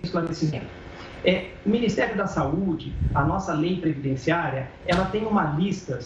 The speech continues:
uma lista de doenças que são potencialmente realizadas pelo trabalho, presumidamente realizada no ambiente de trabalho, ocorrida no ambiente de trabalho, perdão. Então, essa lista,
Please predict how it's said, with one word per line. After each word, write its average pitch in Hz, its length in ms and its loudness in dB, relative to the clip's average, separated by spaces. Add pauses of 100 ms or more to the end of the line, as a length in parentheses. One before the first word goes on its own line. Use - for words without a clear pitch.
(380)
uma 151 140 6
lista 170 340 0
de 156 140 2
doenças 180 720 0
que 185 160 0
são 208 380 0 (460)
potencialmente 214 1000 2
realizadas 175 640 0
pelo 170 240 -2
trabalho, 131 540 0 (120)
presumidamente 208 1300 2
realizada 165 720 0
no 170 120 0
ambiente 151 380 0
de 147 100 -2
trabalho, 139 520 0
ocorrida 170 440 2
no 170 140 2
ambiente 143 400 0
de 135 80 -2
trabalho, 135 500 0
perdão. 123 320 2 (480)
Então, 233 300 4
essa 240 320 0
lista, 147 560 0